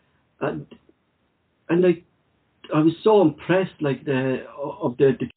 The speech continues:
training that the Celtic goalkeepers did like that. That's what, that's how I actually started training myself. Then I, I went, I showed the players what they're supposed to do with me, and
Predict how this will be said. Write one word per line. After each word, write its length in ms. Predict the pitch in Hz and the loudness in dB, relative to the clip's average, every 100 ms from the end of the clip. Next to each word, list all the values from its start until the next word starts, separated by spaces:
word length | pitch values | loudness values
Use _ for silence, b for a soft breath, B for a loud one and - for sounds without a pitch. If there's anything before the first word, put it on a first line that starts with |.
| - | 0
training 320 | 175 165 147 | 2 2 0
that 160 | 127 131 | -2 -6
the 60 | 123 | -2
Celtic 340 | 165 156 123 | 0 0 -2
goalkeepers 560 | 151 160 147 139 135 123 | 0 2 0 -4 -4 0
did 160 | 170 139 | 0 0
like 200 | 135 147 | -4 -4
that. 200 | 135 - | -6 -4
That's 300 | 165 165 - | -4 -4 -2
what, 300 | 143 139 - b b _ - | 0 0 -4 b b _ -4
that's 200 | 165 - | -4 0
how 140 | 147 | 2
I 180 | 180 170 | 2 2
actually 600 | 147 - 151 143 135 131 - _ _ _ _ _ _ _ | 0 -4 -4 -2 -2 -4 -10 _ _ _ _ _ _ _
started 340 | 151 143 147 | -4 -2 -6
training 320 | - 175 170 | 0 2 4
myself. 400 | 147 135 - 139 135 | 2 0 -2 -4 0
Then 180 | 180 165 | 0 0
I, 160 | 143 - | 0 -2
I 100 | 147 | -2
went, 180 | 151 151 | -2 -2
I 120 | 143 143 | -4 0
showed 220 | 175 160 | 0 2
the 40 | 151 | 0
players 280 | - 170 147 | -2 -2 -2
what 160 | 143 143 | -4 -2
they're 140 | 143 | -4
supposed 300 | - 143 139 | 0 0 0
to 60 | 143 | 2
do 120 | 175 | 2
with 140 | 151 | 4
me, 220 | 165 170 | 2 2
and 200 | 143 135 | 0 -4